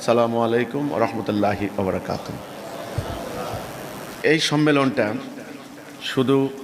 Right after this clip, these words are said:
আলেমদের জন্য, আলেমদের সাথে একটা মত বিনিময়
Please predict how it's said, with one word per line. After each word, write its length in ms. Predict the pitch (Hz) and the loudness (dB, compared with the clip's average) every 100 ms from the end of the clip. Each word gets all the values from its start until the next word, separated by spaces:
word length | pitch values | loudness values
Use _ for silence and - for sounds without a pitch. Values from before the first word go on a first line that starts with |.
| - - | -8 2
আলেমদের 440 | 120 135 147 156 107 | 4 4 4 2 2
জন্য, 240 | 117 110 82 73 - - - - - - - - - - - - | 0 0 -2 -6 -10 -12 -14 -16 -16 -16 -18 -16 -18 -18 -12 2
আলেমদের 440 | 113 123 135 139 - | 4 4 4 2 2
সাথে 200 | 131 120 | 0 2
একটা 200 | 110 117 | 0 2
মত 200 | 110 113 123 | 0 2 2
বিনিময় 520 | 117 113 98 90 | 2 2 0 -2